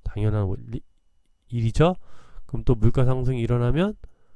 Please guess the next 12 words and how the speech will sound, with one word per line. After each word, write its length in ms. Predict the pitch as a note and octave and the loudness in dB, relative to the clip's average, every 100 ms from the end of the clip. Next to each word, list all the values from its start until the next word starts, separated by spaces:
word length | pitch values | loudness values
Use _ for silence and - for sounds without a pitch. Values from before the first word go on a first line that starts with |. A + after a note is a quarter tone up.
| - | -16
금리 400 | - C3 C3+ D#3 | -4 -4 -2 -2
인상이 320 | B2 A2+ A2+ G2+ | 0 0 0 -2
일어나겠죠. 720 | F#2 F2+ E2+ E2 - - - - - - | -4 -6 -8 -10 -8 -6 -6 -8 -16 -6
물가를 440 | A#2 A#2 C3 A2 - | -4 -2 -2 0 2
잡기 420 | - - A2+ G2+ | 4 4 0 2
위해서. 420 | G2+ F2 E2+ - - - _ - - - - - | 2 0 -2 -6 -16 -20 _ -20 -20 -20 -20 -4
자, 220 | - F#2 | -4 -2
이런 260 | G#2+ C#3 B2+ | -2 -2 0
연쇄적인 840 | G#2 B2+ C#3 C3 B2+ A#2+ E3 F3+ - | 0 2 2 2 0 -2 -4 -6 -4
현상이 440 | D#3 D3 C#3+ C3+ | -2 -2 -4 -4
일어나고, 600 | G2 F#2+ E2+ D#2 D#2 - - - - _ - - - | -4 -2 -4 -8 -10 -12 -18 -20 -20 _ -20 -14 -4
또 260 | D#3+ G3 | -2 -2